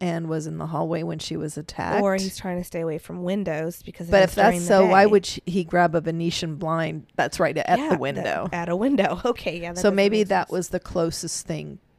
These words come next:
Speaker 1: to them.
Speaker 2: That's crazy. Yeah, that
Speaker 1: So
Speaker 2: is interesting.
Speaker 1: I don't know. So like I said before, all these victims live very closely to each other. The police had stakeouts and drive-bys, but could just not catch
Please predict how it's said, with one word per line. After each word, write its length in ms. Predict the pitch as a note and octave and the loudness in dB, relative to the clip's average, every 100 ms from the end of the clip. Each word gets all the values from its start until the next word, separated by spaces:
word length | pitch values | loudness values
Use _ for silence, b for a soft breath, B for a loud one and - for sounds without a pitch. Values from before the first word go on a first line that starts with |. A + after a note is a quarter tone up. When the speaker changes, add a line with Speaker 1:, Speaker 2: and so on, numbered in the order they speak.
| _ | _
Speaker 1:
to 580 | - - - A3 G#3+ F3+ | -14 -12 -6 -4 -4 -4
them. 420 | D#3+ - - - D#3+ - _ _ | -6 -8 -10 -14 -18 -20 _ _
Speaker 2:
That's 240 | F#3 F#3 - | -16 -16 -18
crazy. 640 | _ F#3 F3+ F3 E3 G3+ G#3+ | _ -12 -10 -12 -16 -14 -10
Yeah, 100 | G#3 | -6
that 80 | |
Speaker 1:
So 220 | - E3 D#3+ | -2 0 -2
Speaker 2:
is 160 | - - | -6 -14
interesting. 560 | F#3+ - - F#3 F#3+ - _ _ _ - | -16 -18 -16 -16 -16 -20 _ _ _ -12
Speaker 1:
I 100 | F3 | -8
don't 180 | D3+ C3 - | -8 -8 -12
know. 240 | A#2+ D#2+ - _ _ | -12 -12 -18 _ _
So 140 | - A#3 | -8 0
like 200 | A3 C4 | 2 4
I 80 | D4 | 2
said 180 | D4 B3 | 2 0
before, 360 | B3 G#3+ F#3+ | -2 0 0
all 100 | G#3+ A#3 | 2 0
these 200 | B3+ G#3 | 0 -2
victims 480 | G#3 - G#3 F#3+ | -6 -6 -10 -8
live 140 | F#3+ E3 | -8 -8
very 540 | E3+ D#3 F3 F3 E3+ | -10 -2 2 2 0
closely 460 | E3 F3 D3+ - - | -4 -6 -8 -8 -10
to 180 | - - | -10 -10
each 180 | - - | -10 -10
other. 320 | - - E3+ _ - | -8 -8 -12 _ -10
The 80 | G3+ | 0
police 420 | - G#3+ A#3 - | 4 4 4 2
had 180 | A3+ G#3 | -2 -4
stakeouts 840 | - F3 E3+ - F3 E3 - - _ - | -4 -2 -2 0 0 0 -4 -16 _ -10
and 180 | G3 | -8
drive-bys, 880 | F3 F3 F3+ E3 F3+ E3 E3 F#3 - _ _ | -2 0 0 0 -2 0 0 -2 -6 _ _
but 180 | F#3 - | -10 -10
could 180 | - D3 _ - | -12 -14 _ -12
just 240 | F#3+ - | -12 -10
not 160 | E3 - | -12 -10
catch 440 | - - - - | -12 -12 -16 -20